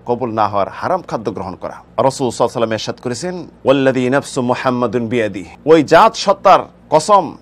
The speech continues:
যার হাতে এই মুহাম্মদের প্রাণ, "ওয়া ইন্নার রাজুল লা ইয়াদখুলু লুকমাতাল হারাম ফি জাওফিহি মা ইউতাকাব্বালু মিনহু আরবাঈনা ইয়াওমান।" কোন ব্যক্তি যদি হারাম এক লোকমা খাদ্য তার পেটে ঢুকায়,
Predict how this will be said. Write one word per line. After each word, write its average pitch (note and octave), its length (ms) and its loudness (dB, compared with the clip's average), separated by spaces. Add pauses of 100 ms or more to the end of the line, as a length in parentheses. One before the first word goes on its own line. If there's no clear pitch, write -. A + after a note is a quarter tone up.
(220)
যার C3 260 4
হাতে B2+ 320 -2
এই B2 120 2
মুহাম্মদের A2 560 -2
প্রাণ, E3 380 -2 (240)
"ওয়া - 120 -4
ইন্নার C#3+ 380 2
রাজুল F#3+ 440 2 (360)
লা D3+ 280 8
ইয়াদখুলু F3+ 540 2
লুকমাতাল F3+ 540 2
হারাম F3+ 400 6
ফি E3+ 180 2
জাওফিহি A#3 640 4 (280)
মা A#2+ 200 0
ইউতাকাব্বালু A2 760 -2
মিনহু A2+ 260 -6
আরবাঈনা G2 580 -2
ইয়াওমান।" A#2+ 440 -2
কোন E3+ 200 2
ব্যক্তি G#3 380 0
যদি F3 400 -2 (260)
হারাম C3 680 4
এক C3 240 0
লোকমা G3+ 460 2
খাদ্য D3+ 360 0
তার C3 240 2
পেটে C#3 320 -2
ঢুকায়, A#2 400 2